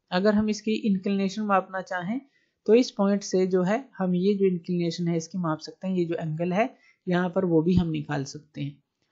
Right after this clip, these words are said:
तो इस तरह से इस क्वेश्चन को हम सॉल्व करेंगे। बस आपको पहले तो इस तरह से थ्री डी के अंदर इसको सॉल्व करने की कोशिश करनी है और फिर जो है आसानी से आप यहाँ पर इसको बना सकते हैं।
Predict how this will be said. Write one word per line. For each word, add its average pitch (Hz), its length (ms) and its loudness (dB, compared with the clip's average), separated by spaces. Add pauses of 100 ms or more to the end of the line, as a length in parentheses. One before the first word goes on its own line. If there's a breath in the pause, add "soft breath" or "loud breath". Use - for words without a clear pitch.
(320 soft breath)
तो 220 60 8
इस 277 180 4
तरह 220 180 2
से 226 120 0
इस 226 120 0
क्वेश्चन 202 360 -2
को 202 100 -2
हम 202 120 0
सॉल्व 185 300 0
करेंगे। 185 400 -2 (400)
बस 180 240 0
आपको 196 380 4
पहले 196 360 2
तो 202 140 2
इस 202 160 0
तरह 190 120 -2
से 202 120 0
थ्री 190 200 2
डी 185 160 0
के 185 120 -2
अंदर 180 240 0
इसको 180 300 -8
सॉल्व 180 260 0
करने 175 260 -4
की 175 140 -14
कोशिश 170 320 -4
करनी 170 380 -4
है 226 180 -2 (540)
और 185 140 6
फिर 277 280 4
जो 220 180 4
है 214 200 4 (420)
आसानी 202 460 0
से 226 220 0
आप 190 200 2
यहाँ 180 240 0
पर 180 120 -2
इसको 208 220 0
बना 151 300 0
सकते - 340 -16
हैं। 127 120 -16